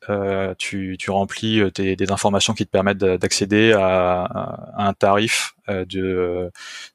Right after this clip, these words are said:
de ta, enfin, de ta ou tes assurances. Et, euh, derrière, euh, soit tu poursuis le, le process de souscription cent pour cent en ligne. Euh, et en fait,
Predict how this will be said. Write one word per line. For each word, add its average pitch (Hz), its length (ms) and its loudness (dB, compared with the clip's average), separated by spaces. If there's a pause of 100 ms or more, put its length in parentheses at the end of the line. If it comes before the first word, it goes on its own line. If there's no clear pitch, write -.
(100)
de 95 100 -4
ta, 90 640 -2
enfin, - 240 -8
de 92 100 -6
ta 107 300 2
ou 98 80 -6
tes 101 200 0
assurances. 101 760 0
Et, 101 220 0
euh, 92 120 0
derrière, 95 600 2 (480)
euh, 87 320 -8 (400)
soit 120 140 0
tu - 120 -4
poursuis 113 260 0
le, 98 300 2
le 95 100 -6
process 104 280 0
de 101 80 -4
souscription 104 600 -2
cent 104 160 -2
pour 95 140 -2
cent 98 160 2
en 92 60 0
ligne. 117 300 -2 (600)
Euh, 92 540 -2 (400)
et 104 160 2
en 95 40 2
fait, - 320 -2